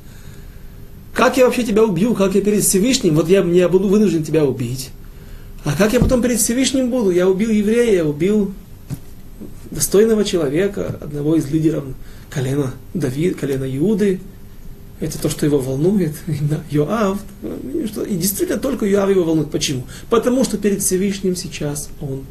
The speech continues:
чист. Или почти чист. У тебя есть закон Родеф, на тебе, на преследователе есть закон. Дин, э, статус преследователя, и поэтому твоя кровь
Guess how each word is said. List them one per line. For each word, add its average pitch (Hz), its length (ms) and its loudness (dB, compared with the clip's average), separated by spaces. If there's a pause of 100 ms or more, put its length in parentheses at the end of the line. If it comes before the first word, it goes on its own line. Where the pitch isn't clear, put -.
(160)
чист. - 460 -10 (600)
Или 104 160 -2
почти - 500 -6 (140)
чист. - 460 -10 (1800)
У 151 60 -2
тебя 143 200 0
есть 123 220 -4
закон 127 400 -4
Родеф, 160 600 0
на 143 140 -2
тебе, 147 520 0
на 131 100 -6
преследователе 135 680 -2
есть 131 280 -4
закон. - 280 -10 (1200)
Дин, 135 480 -2 (200)
э, 208 40 -12 (920)
статус - 600 -2 (640)
преследователя, 208 640 4
и 175 60 2
поэтому 190 600 0 (300)
твоя 147 400 -6 (280)
кровь 147 340 2